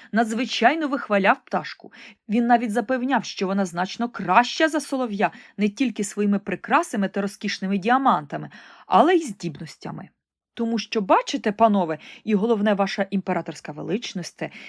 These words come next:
ми не можемо передбачити, що саме заспіває справжній соловей, а в штучної пташки все заздалегідь відомо.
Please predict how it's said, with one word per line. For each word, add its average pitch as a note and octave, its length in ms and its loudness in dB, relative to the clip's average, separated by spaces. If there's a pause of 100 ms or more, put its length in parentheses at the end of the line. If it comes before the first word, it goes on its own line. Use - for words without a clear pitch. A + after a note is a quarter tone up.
(100)
ми D4 180 2
не D4 140 2
можемо C4 460 2
передбачити, G#3+ 720 -2
що - 240 -4
саме B3 380 2
заспіває A3 580 2
справжній F#3+ 560 0
соловей, G#3 520 -6 (300)
а E3+ 100 -2
в E3+ 60 -10
штучної F#3+ 500 -8
пташки - 460 -8
все A#3 500 -2
заздалегідь C#4+ 680 0
відомо. C4+ 560 0